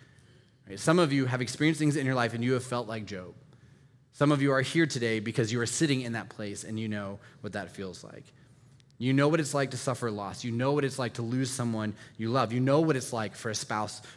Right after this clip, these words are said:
to walk out on you. You know what it's like to, like to lose a job or a house or everything. So here's the thing,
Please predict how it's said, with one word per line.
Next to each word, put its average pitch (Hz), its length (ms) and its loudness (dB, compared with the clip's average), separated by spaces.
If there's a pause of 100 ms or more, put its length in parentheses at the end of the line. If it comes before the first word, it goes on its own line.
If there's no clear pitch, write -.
to 120 80 -8
walk 110 260 0
out 110 160 0
on 107 140 -2
you. 107 100 -4
You 110 140 -2
know 135 100 2
what 151 100 2
it's 127 100 -6
like 117 240 -2
to, 131 200 -12
like 120 220 -4
to - 80 -6
lose 117 240 -2
a 104 60 -10
job 117 420 0
or 104 80 -2
a 104 60 -4
house - 440 -8 (340)
or 107 100 -12
everything. 107 800 -8 (1120)
So 117 80 -4
here's 147 180 2
the 151 80 -4
thing, 98 320 -8